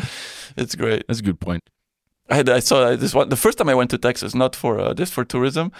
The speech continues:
Speaker 2: Yeah.
Speaker 1: I was in a gas station, it was late and I wanted to, I had to refuel and I chose a gas station at the cheap gas. <laughs>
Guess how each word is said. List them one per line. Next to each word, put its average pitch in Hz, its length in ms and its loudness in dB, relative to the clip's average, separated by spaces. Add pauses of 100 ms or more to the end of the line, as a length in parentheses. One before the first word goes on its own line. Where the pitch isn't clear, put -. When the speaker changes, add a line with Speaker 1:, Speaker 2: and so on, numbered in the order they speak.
Speaker 2:
Yeah. 95 100 -2
Speaker 1:
I - 20 2
was 127 160 4
in 127 80 2
a 113 80 0
gas 117 260 2
station, 160 440 0 (680)
it 131 60 0
was 117 180 0
late 120 500 2
and 127 80 4
I 123 40 4
wanted 123 240 2
to, 120 80 4
I 123 80 4
had 120 140 0
to 127 100 -4
refuel 123 380 0
and 131 100 4
I - 20 2
chose 123 260 -4
a 113 80 0
gas 120 240 2
station 135 300 0
at 117 100 -2
the 104 80 -8
cheap 127 320 -6
gas. 143 400 0
<laughs> 247 60 -2